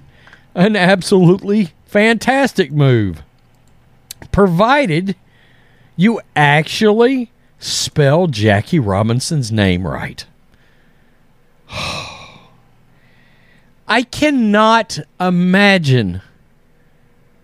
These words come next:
this getting all the way through whatever checks and balances. I hope you've got some checks and balances. Do you have checks and balances?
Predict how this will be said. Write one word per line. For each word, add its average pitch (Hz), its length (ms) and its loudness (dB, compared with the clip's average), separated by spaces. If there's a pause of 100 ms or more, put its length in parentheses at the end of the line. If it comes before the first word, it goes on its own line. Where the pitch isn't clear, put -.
(1400)
this 208 640 2 (360)
getting 190 560 0 (120)
all 226 400 2
the 233 120 4
way 233 180 2
through 202 360 0
whatever 220 520 0
checks - 420 -4
and 190 140 -2
balances. 180 720 -2 (960)
I 123 140 0
hope 123 420 0
you've 262 220 0
got 123 220 2
some 117 200 -10
checks 117 360 -4
and 101 120 -2
balances. 101 440 0
Do 113 420 0
you 302 300 2
have 294 260 -2
checks 320 340 -4
and 302 140 -4
balances? 302 680 0